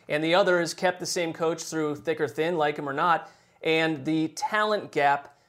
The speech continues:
on Sunday between these two teams on both sides of the ball, on special teams,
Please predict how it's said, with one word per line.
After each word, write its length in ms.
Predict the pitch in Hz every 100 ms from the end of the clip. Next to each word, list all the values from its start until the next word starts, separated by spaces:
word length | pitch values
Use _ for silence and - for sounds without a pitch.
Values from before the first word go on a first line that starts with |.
| _ _
on 180 | 151 151
Sunday 420 | 147 180 160 147
between 400 | 135 123 - 156
these 200 | 147 156
two 180 | - 170
teams 400 | 165 170 147 127
on 240 | - 139 127
both 240 | 151 202 202
sides 400 | 208 185 185 175
of 60 |
the 40 | 143
ball, 480 | 165 180 190 196 - -
on 100 | 139
special 480 | - - 165 175 180
teams, 520 | - 190 196 202